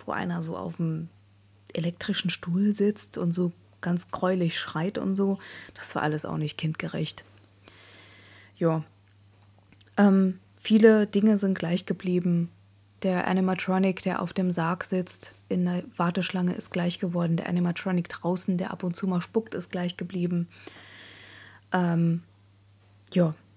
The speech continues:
Der Shop, der verkauft immer noch so null acht fünfzehn Gruseleien, ähm, und so ein paar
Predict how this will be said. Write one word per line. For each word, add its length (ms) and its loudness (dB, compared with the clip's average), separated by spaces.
Der 100 6
Shop, 420 0
der 120 4
verkauft 480 2
immer 240 4
noch 200 2
so 180 2
null 180 6
acht 180 -2
fünfzehn 560 2
Gruseleien, 800 2
ähm, 260 0
und 180 0
so 120 -2
ein 180 0
paar 560 -2